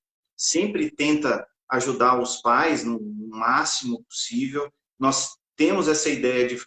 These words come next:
de, de passar pelas biografias, né? Vamos estudar várias biografias, agora de história do Brasil, então vamos estudar a biografia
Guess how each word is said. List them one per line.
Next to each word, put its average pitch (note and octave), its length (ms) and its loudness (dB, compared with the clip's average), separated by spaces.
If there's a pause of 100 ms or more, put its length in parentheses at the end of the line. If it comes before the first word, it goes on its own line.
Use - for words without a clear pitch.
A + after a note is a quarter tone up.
de, A#2 480 -2
de - 120 -14
passar A#2+ 380 -2
pelas A#2+ 580 -2
biografias, B2 920 -2
né? D3+ 220 -4 (300)
Vamos C3 220 0
estudar B2 340 2
várias D#3 360 2
biografias, B2+ 760 -2
agora A2+ 380 -2 (260)
de - 80 -10
história A#2+ 280 -2
do A#2 60 -2
Brasil, A#2 320 -4
então A#2+ 300 -6
vamos A#2 240 -6
estudar A2+ 420 -2
a A2+ 60 -4
biografia A2+ 680 -2